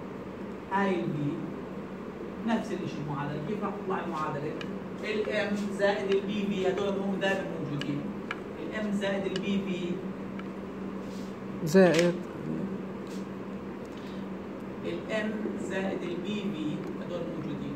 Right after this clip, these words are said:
Speaker 1: هلا شو بتطلع؟ هاي بتعمل مومنت هيك، والمومنت اللي عندنا طبعا هيك، المومنت الداخلي، وهذا زائد ام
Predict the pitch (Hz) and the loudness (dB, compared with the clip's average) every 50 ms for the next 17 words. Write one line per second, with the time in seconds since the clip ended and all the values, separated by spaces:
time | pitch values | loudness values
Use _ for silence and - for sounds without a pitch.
0 | - - 180 165 175 170 175 190 190 190 220 226 190 - 247 233 196 160 - - | -4 -4 -4 -2 -2 -2 -2 -2 -4 -4 -4 -4 -2 0 0 2 2 2 2 0
1 | - - - - - - - - - - - - - - - - - - - - | -2 -4 -6 -8 -8 -8 -8 -8 -8 -8 -8 -8 -8 -8 -8 -8 -8 -8 -8 -8
2 | - - - - - 190 180 190 202 - 202 196 - 214 202 202 196 196 190 185 | -8 -8 -8 -8 -6 -2 2 2 4 4 2 2 0 -2 -2 0 0 0 0 0
3 | 180 180 180 180 170 170 160 - 147 147 - - - - - - 196 202 208 202 | 0 0 0 0 0 -2 -2 -2 -2 -4 -4 -4 -4 -4 -2 0 0 0 2 2
4 | 190 180 - 175 180 175 - - 202 196 - - - - - - - - - - | 0 0 0 -2 -2 0 0 2 2 2 2 0 0 -2 -2 -2 -2 -2 -4 -4
5 | - - - - - - - - - - - - - - 147 160 160 151 147 - | -4 -6 -6 -8 -6 -6 -6 -6 -6 -6 -4 -4 -4 -2 0 0 0 0 0 -2
6 | - - 139 135 135 - - 135 147 147 156 165 - - - - 139 139 139 143 | -2 -4 -4 -4 -4 -4 -4 -4 -4 -4 -4 -4 -4 -4 -4 -6 -4 -4 -2 -2
7 | 139 139 135 135 - - 135 135 139 - - - - - 190 196 - - - - | -2 -2 -2 -2 -4 -4 -4 -4 -4 -4 -4 -4 -4 -2 -2 -2 -2 -4 -6 -8
8 | - - - 240 220 220 220 202 196 220 233 - - - - 190 - - - - | -6 -4 -2 0 2 2 2 2 2 0 0 0 -2 -4 -6 -6 -4 -4 -4 -2
9 | - 214 226 233 233 220 - - 233 233 - - - - - - - - - - | 0 2 4 4 2 2 0 0 0 0 0 0 -4 -4 -4 -4 -4 -4 -4 -6
10 | - - - - - - - - - - - - - - - 202 214 226 | -8 -8 -8 -6 -6 -6 -4 -4 -2 -2 -2 -2 -4 -4 -4 -2 -2 -2